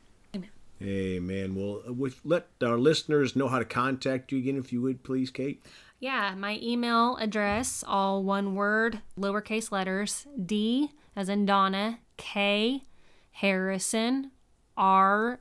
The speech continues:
Speaker 1: N at gmail dot com. So D K Harrison, R N at gmail dot com.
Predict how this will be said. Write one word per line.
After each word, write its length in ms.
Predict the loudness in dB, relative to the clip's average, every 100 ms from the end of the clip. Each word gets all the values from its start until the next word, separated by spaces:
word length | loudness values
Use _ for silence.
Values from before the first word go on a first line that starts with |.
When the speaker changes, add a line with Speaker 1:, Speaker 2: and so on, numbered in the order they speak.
| -8 -2
Speaker 1:
N 420 | 0 2 2 0 -2
at 220 | -6 -4
gmail 560 | -4 -2 -2 -2 -2
dot 260 | -2 -2 -4
com. 420 | -6 -4 -6 -8 -10
So 260 | -12 -10 -10
D 360 | -6 -2 -2 -4
K 400 | -8 -4 -2 -2
Harrison, 840 | -2 -2 0 -2 -2 -2 -2 -4 -8 -2
R 400 | 2 4 2 -2 -2
N 380 | -2 0 -2
at 220 | -4 -6 -4
gmail 440 | -2 0 0 -2
dot 220 | -2 -4
com. 380 | -4 -6 -6